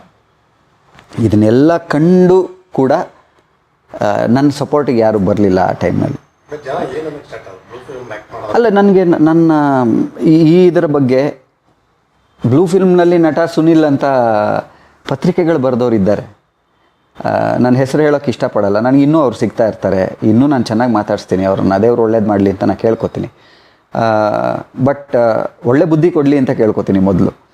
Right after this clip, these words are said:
Speaker 1: Because ಆ ಟೈಮ್‌ನಲ್ಲಿ ಕೆ-, see, ಎಲ್ಲರಿಗೂ ಒಂದು, ಒಂದು ಜವಾಬ್ದಾರಿ ಅಂತ ಇರುತ್ತೆ. ನನ್ನಲ್ಲಿ ಶಕ್ತಿ ಇದೆ ಅಂದ ಮಾತ್ರಕ್ಕೆ, ಆ, ಅದರ ಪ್ರಯೋಗ ಮಾಡಬೇಕು ಅಂತಿಲ್ಲ. And ಪ್ರ-, ಶಕ್ತಿನ, ನಮ್ಮ ದೇವರು ನಮ್ಗೆ ಕೊಟ್ಟಿರೋ ಶಕ್ತಿ, ಜನರು ನಮ್ಗೆ ಕೊಟ್ಟಿರೋ ಶಕ್ತಿನ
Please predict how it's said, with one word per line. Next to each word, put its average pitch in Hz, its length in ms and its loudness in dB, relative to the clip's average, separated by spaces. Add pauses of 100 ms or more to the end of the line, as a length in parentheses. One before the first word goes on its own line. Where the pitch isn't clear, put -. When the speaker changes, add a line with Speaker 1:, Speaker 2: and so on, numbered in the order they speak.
(460)
Speaker 1:
Because 151 360 0
ಆ 135 140 0
ಟೈಮ್‌ನಲ್ಲಿ 160 520 2
ಕೆ-, - 360 -2
see, 135 400 2
ಎಲ್ಲರಿಗೂ 139 600 2
ಒಂದು, 117 420 2
ಒಂದು 101 380 0
ಜವಾಬ್ದಾರಿ 107 600 2
ಅಂತ 95 140 -4
ಇರುತ್ತೆ. 95 560 -2 (460)
ನನ್ನಲ್ಲಿ 123 440 2
ಶಕ್ತಿ 147 560 0
ಇದೆ 135 220 4
ಅಂದ 120 180 2
ಮಾತ್ರಕ್ಕೆ, 117 680 -2 (720)
ಆ, - 40 -2
ಅದರ 104 460 0
ಪ್ರಯೋಗ 131 380 0
ಮಾಡಬೇಕು 107 520 -2
ಅಂತಿಲ್ಲ. 98 320 0 (260)
And 117 200 0
ಪ್ರ-, - 220 -4
ಶಕ್ತಿನ, 147 520 0 (720)
ನಮ್ಮ 120 440 2
ದೇವರು 147 240 2
ನಮ್ಗೆ 127 160 0
ಕೊಟ್ಟಿರೋ 120 340 -4
ಶಕ್ತಿ, 113 420 -2
ಜನರು 107 320 2
ನಮ್ಗೆ 127 200 2
ಕೊಟ್ಟಿರೋ 110 340 -2
ಶಕ್ತಿನ 110 480 -4